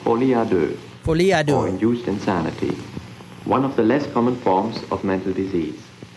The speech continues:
Speaker 1: This psychosis develops first in one person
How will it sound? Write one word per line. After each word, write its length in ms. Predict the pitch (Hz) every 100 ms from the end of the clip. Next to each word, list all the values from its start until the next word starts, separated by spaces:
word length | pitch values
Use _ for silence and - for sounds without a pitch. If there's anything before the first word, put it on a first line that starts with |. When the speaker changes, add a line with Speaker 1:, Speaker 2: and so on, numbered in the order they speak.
| - - - - - - - - - - - - -
Speaker 1:
This 240 | 151 -
psychosis 680 | 156 147 117 95 90 113 -
develops 420 | - 117 120 120 -
first 340 | 120 135 139
in 140 | 104
one 180 | 104 104
person 480 | - 90 87 -